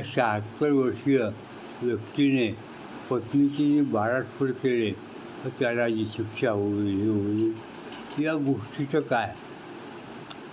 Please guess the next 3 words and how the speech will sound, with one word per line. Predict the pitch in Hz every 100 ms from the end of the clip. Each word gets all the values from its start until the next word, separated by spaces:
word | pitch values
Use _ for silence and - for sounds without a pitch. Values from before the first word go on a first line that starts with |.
| -
कोणी | 123 127 127 110 113 - - -
आजकाल | 120 104 - 131 107 - - - - -
सारासार | 123 127 123 135 - 135 143 147